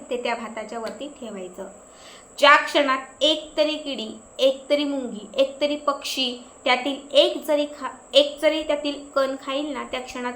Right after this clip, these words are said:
समजून जा, की आपले पित्र शांत झाले, आपले पित्र तृप्त झाले, आपले जे पित्र आहेत ना, या पित्रांचा श्राप आता कुठेतरी कमी होईल आणि पित्रांचा आशीर्वाद प्राप्त होईल. कारण बघा,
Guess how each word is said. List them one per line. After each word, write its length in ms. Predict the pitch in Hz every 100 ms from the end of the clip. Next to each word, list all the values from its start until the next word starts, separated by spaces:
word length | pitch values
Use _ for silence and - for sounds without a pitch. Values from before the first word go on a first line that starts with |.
| -
समजून 460 | 233 220 240 262 233
जा, 140 | 226 - - - -
की 160 | 247 240
आपले 440 | 247 233 240 240 269
पित्र 420 | 262 - - 233
शांत 360 | 240 233 226 233
झाले, 380 | 226 196 196 196 - - -
आपले 360 | 254 254 254 269
पित्र 420 | 277 - - 247
तृप्त 400 | 254 247 - 254
झाले, 340 | 226 202 196 190 - -
आपले 520 | 240 - 262 277 311 - - - 269
जे 80 |
पित्र 380 | 285 302 294 311
आहेत 380 | 311 294 294 285
ना, 140 | 277 302 - - 240
या 120 | 269
पित्रांचा 800 | - 277 - 269 269 277 294 294 -
श्राप 400 | - 277 285 277
आता 140 | 269
कुठेतरी 420 | 285 269 269 247 247 -
कमी 260 | 233 262 320
होईल 320 | 254 233 -
आणि 160 | 226
पित्रांचा 500 | 226 226 226 220 220
आशीर्वाद 520 | 226 196 233 202 214 220
प्राप्त 300 | 208 202 -
होईल. 260 | 196 190 180 - - - - -
कारण 300 | 220 233 254
बघा, 240 | 240 247